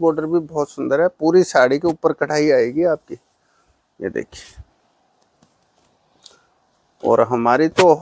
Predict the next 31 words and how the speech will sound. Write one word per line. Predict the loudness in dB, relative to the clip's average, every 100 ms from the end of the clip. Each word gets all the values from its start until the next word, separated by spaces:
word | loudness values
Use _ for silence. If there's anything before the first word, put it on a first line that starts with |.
| -4
हर | -2 -2 0
तरह | 0 2 0
से | -4
guarantee | 0 4 2 0 0
है। | 2 2
जो | 2 0
हम | 0 -2 0
rate | 2 2
देते | 2 -2 0 -2
हैं, |
आप | 2 4 4 2
हमारी | 2 2 2 0
साड़ी | 2 2 2
market | 2 0 -2 -8 -4
में | 0
लेके | 0 -2
चले | -4 -2 0
जाइए, | 0 0 -2 -4 _ _ _ _ _ -2
आपको | 4 4 4 4 2
इस | 4
rate | 4 4 4
में | 2 2
brand | 2 4 2
की | 0
साड़ी | 0 2 2
नहीं | -2 -4
मिलेगी, | -6 -8 -4
ये | -4
गारंटी | -2 -6 -6 -16 -18
है |
मेरी। | -20 -20 -20